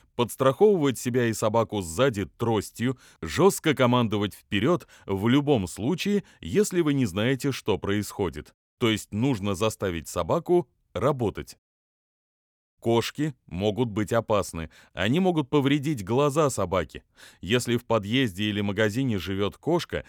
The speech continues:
желательно не допускать контакта и уж тем более лая на нее. Одежда при работе с собакой должна быть такой, чтобы она легко чистилась, с удобными карманами, при этом лучше с отражателями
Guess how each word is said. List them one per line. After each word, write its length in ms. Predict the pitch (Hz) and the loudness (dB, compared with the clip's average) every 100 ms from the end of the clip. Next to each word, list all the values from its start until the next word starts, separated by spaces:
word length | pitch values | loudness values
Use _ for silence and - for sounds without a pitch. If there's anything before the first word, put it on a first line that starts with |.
| - - | -14 -8
желательно 680 | 98 165 185 160 151 151 | -2 2 2 0 0 0
не 160 | 139 170 | 2 0
допускать 580 | 151 143 147 - 123 - | 0 -2 -4 0 0 0
контакта 720 | 98 92 87 175 - 90 71 | -4 -4 0 0 0 -6 -6
и 100 | - | -2
уж 180 | 123 120 | -2 -2
тем 220 | - 131 | -2 -2
более 460 | 131 180 165 151 135 - | 2 2 4 2 2 -2
лая 460 | 98 110 110 107 | -2 2 2 2
на 80 | 104 | 0
нее. 400 | 104 104 90 69 _ _ _ _ _ _ _ _ _ _ _ _ _ | -2 -2 -4 -6 _ _ _ _ _ _ _ _ _ _ _ _ _
Одежда 560 | 98 107 101 175 120 104 | 0 2 4 2 2 -2
при 160 | 98 | 0
работе 420 | 101 107 107 - 101 | 2 2 2 -2 -6
с 60 | |
собакой 540 | - 120 120 98 80 - - | -2 0 0 0 -4 -10 -16
должна 440 | - 104 151 165 208 | -2 2 2 2 0
быть 180 | 185 - | 0 0
такой, 320 | 123 139 131 | -2 0 -2
чтобы 320 | - 110 110 | -2 -2 0
она 160 | 113 107 | 0 0
легко 360 | 107 - 98 | -2 -4 -4
чистилась, 680 | 82 190 208 - 151 151 - - - | -4 -4 -6 -4 -2 -2 -4 -18 -12
с 140 | - | -4
удобными 460 | 160 214 151 131 107 | 4 4 4 -2 0
карманами, 680 | 101 87 87 90 82 76 - - - | -2 -2 0 -2 -4 -8 -12 -20 -4
при 160 | 127 | 2
этом 280 | 226 226 120 | 2 2 0
лучше 340 | 98 131 - 147 | 0 -2 -2 -4
с 80 | |
отражателями 840 | 147 170 175 127 104 98 92 90 | -2 0 2 2 0 -2 -4 -6